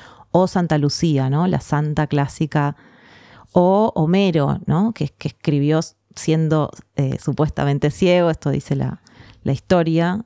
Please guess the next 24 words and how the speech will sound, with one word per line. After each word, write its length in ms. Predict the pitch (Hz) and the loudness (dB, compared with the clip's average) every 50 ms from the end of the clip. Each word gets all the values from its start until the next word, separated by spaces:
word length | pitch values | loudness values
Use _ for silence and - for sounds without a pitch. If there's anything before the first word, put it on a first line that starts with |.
| _ - | _ -4
eh, 380 | 185 151 143 139 135 127 - - | -2 -2 -2 0 -2 -4 -6 -8
escribió 400 | - - _ - 156 151 165 170 | -14 -16 _ -2 0 2 2 2
como 220 | 180 170 156 147 | 2 2 2 2
de 120 | 139 151 139 | 2 2 2
oído, 640 | 147 175 190 190 185 175 175 170 170 175 185 208 - - | 4 4 4 4 4 4 4 2 2 2 0 -2 0 2
o 160 | 160 180 190 | 2 2 2
Borges, 680 | 156 143 143 139 139 139 - - - 156 151 147 - - - | 2 2 0 2 0 -2 -4 -2 -2 0 0 0 -4 -2 -2
o 100 | 156 156 | -2 -2
Joyce, 560 | - - 156 143 143 143 143 143 143 143 - - | 0 0 0 2 2 2 2 0 -2 -4 -6 -4
que 100 | - 139 | -6 -4
se 120 | - - | -4 -2
quedaron 320 | - 143 143 147 151 151 143 | 0 2 2 2 2 0 0
ciegos 320 | - 160 147 147 151 - | 0 0 2 2 0 0
siendo 240 | - 147 147 147 147 | -2 -2 0 0 0
escritores. 440 | - - 156 156 - 175 175 170 - - - - - - | 0 0 -2 0 2 2 0 0 -4 -10 -20 -20 -20 -12
Entonces 200 | - - 262 - | -2 -2 0 2
se 80 | 277 | 2
me 80 | 240 233 | 2 4
abrió 320 | 214 214 214 214 240 247 | 2 2 2 2 2 2
como 240 | 233 233 226 226 233 | 2 4 4 4 4
un 140 | 240 233 233 | 4 2 2
universo, 800 | 233 226 220 226 233 233 220 220 - - - 233 226 226 226 226 | 2 2 2 2 2 2 0 -4 -4 -2 0 0 0 0 0 0
de, 240 | 190 160 147 151 151 | 0 -2 -2 -2 -2
de, 280 | 143 147 143 143 143 | -2 0 -2 -2 -4